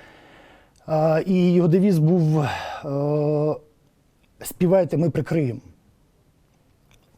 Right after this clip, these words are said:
Тобто і я попросив, так як ми давно дружимо і багато разів використовували, е, в наших альбомах,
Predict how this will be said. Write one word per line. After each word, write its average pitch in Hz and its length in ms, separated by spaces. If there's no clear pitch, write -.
Тобто 139 240
і 147 180
я 147 100
попросив, 147 540
так 135 160
як 135 120
ми 147 60
давно 147 260
дружимо 147 460
і 143 460
багато 139 300
разів 139 200
використовували, 139 880
е, 139 80
в 139 220
наших 139 300
альбомах, 147 520